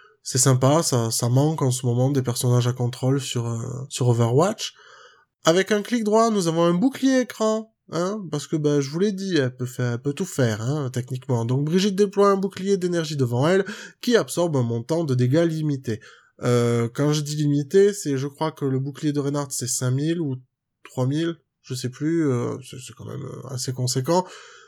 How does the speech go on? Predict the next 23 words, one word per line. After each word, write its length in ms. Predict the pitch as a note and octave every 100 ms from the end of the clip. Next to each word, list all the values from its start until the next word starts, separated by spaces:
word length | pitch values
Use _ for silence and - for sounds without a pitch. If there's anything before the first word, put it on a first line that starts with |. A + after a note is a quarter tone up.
| _ _ -
Brigitte, 640 | B2 B2 B2+ G3+ G#3 _ _ _ -
pour 220 | A#2 A#2+
l'instant, 840 | B2 A#2 - - - F3+ B3 D4 _ _ _ _
c'est 400 | - - C#3+ E3
dans 240 | D3 C3
les 260 | C3 D#3+ E3
cinq 220 | - C#3+
cents, 200 | - E3
six 180 | - D#3+
cents. 280 | - G2 _ _ _ _ _ _ _ _ _
Bon, 140 | - -
ça 120 | A#2+
vous 160 | B2
permet 320 | B2 B2 B2+ C#3+
de 100 | C3+
pouvoir 340 | C3 B2+ B2+
bloquer, 520 | C3 B2+ B2+ C#3 B2+ - _ _ _
je 100 | -
pense, 420 | B2+ C3 C#3 C3+ -
les 240 | A#2 A#2+
plus 160 | B2 C3
gros 340 | B2+ C3 D3+
ultis, 600 | C3 C3+ B2+ - D#3+ G#3